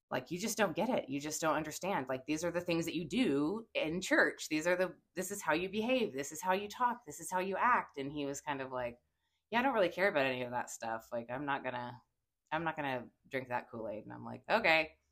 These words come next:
So I, that was, you know, meeting him was the moment that I realized you can be a Christian and be kind of fringy and be kind of, you don't have to be perfect, you know,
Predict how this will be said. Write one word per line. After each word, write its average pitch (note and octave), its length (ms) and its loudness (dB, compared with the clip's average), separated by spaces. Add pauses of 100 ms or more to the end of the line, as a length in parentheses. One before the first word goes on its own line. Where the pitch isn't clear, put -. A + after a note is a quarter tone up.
(680)
So E3 140 2
I, D3+ 260 6
that E3+ 220 8
was, D#3+ 340 -4
you C3+ 140 -2
know, B2+ 240 -4
meeting E3 320 2
him D#3+ 180 -2
was C#3 160 -2
the D3 80 -2
moment C#3 360 0
that C3 100 -2
I C3+ 60 0
realized C3 440 -2
you D3 80 -8
can D3+ 160 -4
be D3+ 220 -2
a C3+ 60 0
Christian A#2+ 680 -6
and B2+ 180 -8
be B2+ 200 -10 (100)
kind C#3+ 160 2
of C#3+ 80 -6
fringy C3+ 420 -6
and B2+ 120 -14
be C#3+ 200 -4
kind C#3+ 220 -2
of, C3 220 -2 (800)
you F3 60 -2
don't E3+ 160 0
have F3+ 160 -2
to - 60 -20
be C#3+ 80 -4
perfect, - 600 -6
you C#3 80 -4
know, C3 440 -2